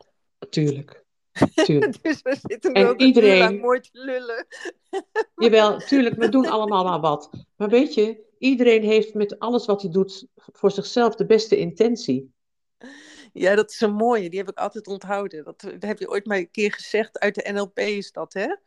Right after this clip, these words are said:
Speaker 1: Ja, ja, en, en, en dat komt niet altijd goed over bij een ander. Maar voor
Speaker 2: Nee.
Speaker 1: jezelf is op dat, op dat moment, hè, het kan een moment later heel wat anders zijn, maar op dat moment is dat, eh, ja, ja,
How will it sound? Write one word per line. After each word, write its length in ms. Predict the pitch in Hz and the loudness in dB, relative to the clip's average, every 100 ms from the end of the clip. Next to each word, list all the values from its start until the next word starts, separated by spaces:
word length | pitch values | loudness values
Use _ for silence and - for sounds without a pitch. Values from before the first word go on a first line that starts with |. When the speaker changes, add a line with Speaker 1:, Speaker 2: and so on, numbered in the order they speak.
| _ 165 | _ -4
Speaker 1:
Ja, 240 | 208 185 - 240 - - | 2 2 0 -10 -14 -4
ja, 220 | 226 214 | 0 0
en, 200 | - 202 | 2 0
en, 280 | - 208 202 | 2 2 2
en 140 | 202 202 | 2 0
dat 300 | - 202 214 | 0 -2 -2
komt 200 | 208 262 | 0 0
niet 100 | 233 | 0
altijd 220 | 220 208 - | -2 -2 0
goed 140 | 220 | 2
over 260 | 208 220 190 | 2 2 0
bij 140 | 190 | -2
een 80 | 180 | -2
ander. 560 | 220 247 165 202 202 - _ _ - | -4 -4 2 4 4 -2 _ _ -10
Maar 120 | 196 | -4
voor 100 | 233 | 2
Speaker 2:
Nee. 80 | 196 | 4
Speaker 1:
jezelf 360 | 208 226 233 208 | 4 2 2 4
is 140 | 196 | 2
op 160 | 180 175 | 2 2
dat, 220 | 254 - 233 | 2 0 0
op 320 | 175 180 156 | 2 2 2
dat 260 | 226 427 - | 2 2 2
moment, 480 | 294 226 180 165 - | 0 2 0 -2 -6
hè, 80 | 339 | -4
het 140 | 392 - | -6 -8
kan 180 | 165 | -8
een 80 | 160 | -4
moment 320 | 170 165 165 | -2 -2 -4
later 640 | 175 175 180 180 175 - - _ _ - | -2 0 0 0 -6 -8 -20 _ _ 2
heel 220 | 202 202 | 6 6
wat 120 | 202 | 4
anders 380 | 175 - 220 202 | 0 -4 -6 -6
zijn, 260 | - - 196 | -6 -8 -6
maar 100 | 185 | -6
op 180 | 202 - | -6 -4
dat 240 | - 320 - | -2 -2 -2
moment 460 | 226 208 202 220 - - _ _ - | -4 -2 -2 -4 -12 -18 _ _ -4
is 180 | 202 | -4
dat, 280 | 196 180 - | -2 -6 -6
eh, 600 | 175 175 170 170 165 180 | -6 -6 -6 -6 -6 -8
ja, 420 | - 165 160 143 147 _ | -6 -6 -8 -10 -14 _
ja, 260 | 165 151 | -10 -8